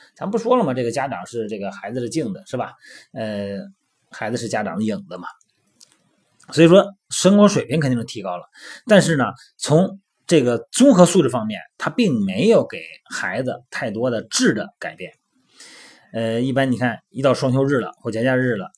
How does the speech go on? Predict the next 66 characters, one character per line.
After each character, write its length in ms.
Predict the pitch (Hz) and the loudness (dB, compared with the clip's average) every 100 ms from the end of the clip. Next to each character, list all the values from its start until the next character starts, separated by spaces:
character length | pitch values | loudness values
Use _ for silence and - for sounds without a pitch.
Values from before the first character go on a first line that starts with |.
| _ | _
呃， 120 | - 113 | -10 -6
有 180 | 107 104 | -4 -4
的 60 | |
人 160 | 110 131 | -4 -2
呢， 160 | 135 113 _ _ - | -4 -6 _ _ -10
这 160 | 117 | -8
个 360 | 107 104 98 95 | -6 -6 -6 -8
是 100 | - | -8
待 160 | 113 123 | -2 0
在 100 | 120 | 0
家 180 | 101 113 | -2 -2
里 80 | 113 | -2
边 140 | 101 | -6
耗 160 | 98 123 | -4 -4
时 160 | 120 | -4
间， 240 | 117 127 131 _ _ _ _ - | 0 0 -2 _ _ _ _ -6
是 80 | 131 | -2
吧？ 180 | 113 - - - - - | -2 -4 -20 -20 -20 -8
呃， 280 | 131 123 123 - - | -2 -2 -2 -8 -2
不 160 | 127 | 2
太 140 | 220 254 | 6 6
愿 260 | 151 131 | 6 2
意 40 | 110 | -2
去 420 | - 120 113 104 _ _ - | -4 -4 -4 -8 _ _ -8
自 140 | 143 | -4
然 120 | 120 | -2
界 160 | 120 117 | -2 -4
里 120 | 92 | -4
边 120 | 90 | -12
去 80 | 98 | -14
健 200 | 95 95 | -14 -16
身， 160 | - 101 | -10 2
尤 140 | 160 | 4
其 60 | 190 | 6
是 100 | 185 | 4
咱 180 | 151 156 | 2 2
北 140 | 107 | 0
方 200 | 117 110 | -2 -10
人， 80 | 98 - - | -12 -14 -8
你 120 | 120 | 0
到 160 | 196 | 4
了 80 | 170 | 4
冬 220 | 131 170 | 4 4
天 200 | 160 131 113 _ _ | 4 2 -2 _ _
也 160 | - 196 | -12 -8
确 240 | 196 - | -2 0
实 160 | 165 147 | 2 2
外 140 | 185 | 0
头 80 | 101 | 0
也 100 | 139 | 0
冷， 160 | 160 117 185 - | 0 -4 -14 -12
也 160 | 104 101 | -10 -4
雾 180 | 160 | -2
霾， 240 | 131 104 143 - _ - - - | -2 -4 -8 -12 _ -20 -20 -2
就 140 | 170 | 2
愿 160 | 156 147 | 4 4
在 60 | |
家 160 | 131 123 | 2 0
里 80 | 117 | -2
闷 240 | 104 104 | -2 -4
着。 80 | 101 - _ _ _ _ _ _ | -6 -10 _ _ _ _ _ _
然 120 | - | 2
后 80 | 196 | 4
家 200 | 185 220 | 6 6
长 200 | 190 101 | 6 0
呢， 100 | 104 | -4